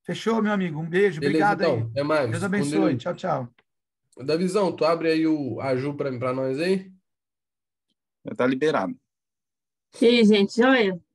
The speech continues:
Speaker 2: E aí, Ju, tudo jóia? E contigo?
Speaker 4: Tudo beleza?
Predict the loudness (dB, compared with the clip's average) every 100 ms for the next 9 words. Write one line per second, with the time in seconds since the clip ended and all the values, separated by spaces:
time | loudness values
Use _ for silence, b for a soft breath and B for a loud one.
0 | _ _ _ _ _ _ -8 -2 4 4
1 | 4 2 -2 -6 -8 -6 0 0 0 -2
2 | -6 -8 -4 -4 -4 -10 -6 -2 2 4
3 | 4 4 2 0 -4 -6